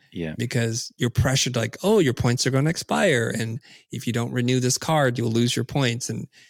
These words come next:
Speaker 2: that's not loyalty. That's you trying to get me to spend more money. Whereas this is kind of the opposite, where it's like, "How else can you as a brand deliver more value to me? I'm being loyal to you because you've supported us."
Speaker 1: Yeah.
Speaker 2: And I think there's a big shift there when it's done properly.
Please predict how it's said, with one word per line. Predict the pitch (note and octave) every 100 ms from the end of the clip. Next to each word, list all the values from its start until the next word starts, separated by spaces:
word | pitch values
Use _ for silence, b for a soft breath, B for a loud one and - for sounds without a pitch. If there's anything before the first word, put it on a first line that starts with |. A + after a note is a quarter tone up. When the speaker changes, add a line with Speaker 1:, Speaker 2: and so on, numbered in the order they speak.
| b _ _ _ -
Speaker 2:
that's | - -
not | F#4+ A#2+
loyalty. | A2 G#2 A2 C#3 F#3+ _ _ _ _
That's | - -
you | F3+
trying | F#3 D#3+
to |
get | D3+ D3
me |
to | C#3+
spend | - C3
more | C3+ C3+
money. | F3 D3+ A2+
Whereas | A2+ A#2 -
this | F3
is | E3
kind | - D#3 C#3+
of |
the | C3 B2+
opposite, | E3 C#3 A#2+ A2+ A#2+
where | A2+ A2
it's | -
like, | A#2+
"How | - E3+
else | F3 F3+ -
can | A#2+
you | B2+ C#3+ B2
as | B2+
a | -
brand | - A#2+ A#2
deliver | A#2 A#2+ A#2
more | A2+
value | A2 A2+ A2+ A2+
to | -
me? | A2 A2 B2+ E3 b b b A2+
I'm | C3+
being | B2+ A2+
loyal | A2 A2+ A2
to | A2 -
you | A2+ G#2
because | - -
you've | A2
supported | - A2 - G#2+ G#2 G#2
us." | G2+ - - _
Speaker 1:
Yeah. | - F2
Speaker 2:
And | D#2+
I | A2
think | - B2
there's | A2+ A2
a | A2
big | G#2+ A2+ -
shift | - A#2 -
there | G2 -
when | B2 B2+
it's | C3
done | B2 A2+ A2
properly. | C#3 - - D3 D3